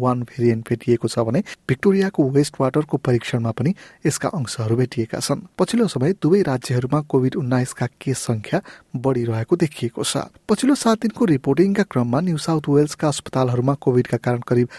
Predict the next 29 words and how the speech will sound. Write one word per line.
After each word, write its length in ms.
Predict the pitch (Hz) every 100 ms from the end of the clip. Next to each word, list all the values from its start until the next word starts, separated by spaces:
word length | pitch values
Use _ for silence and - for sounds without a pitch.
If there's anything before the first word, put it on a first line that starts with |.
| -
चार 240 | - 165 165
सय 260 | - 156 127
मानिस 320 | 110 117 -
भर्ना 240 | 131 120 113
भएका 240 | 120 120 113
छन् 240 | 127 117
भने 160 | 120 143 - - -
भिक्टोरियामा 560 | - 147 131 131 127 139
तीन 200 | - 165 139
सय 180 | 151 135
सतहत्तर 440 | - 131 127 - 113 113
जना 160 | 139 - - _ 117
भर्ना 280 | 113 107 110
छन्। 240 | 120 120 - _ _
क्विन्सल्यान्ड 500 | - 196 190 233 202
राज्यमा 340 | 120 110 135 127
पनि 200 | 123 170 196
गत 180 | 160
अक्टोबरदेखि 680 | 135 - 147 135 127 135 151 -
केस 140 | 135 -
संख्या 300 | 123 - 220
बढिरहेको 520 | - 139 113 123 - -
छ। 80 | 151 - _ _ _ - - -
के 140 | - 294
त्यसो 220 | 254 -
भए 160 | 214 233
नयाँ 280 | 185 143 139
भेरिएन्टबाट 600 | - 127 151 170 147 151
अस्ट्रेलियावासीहरू 840 | 170 - 143 135 131 123 - 131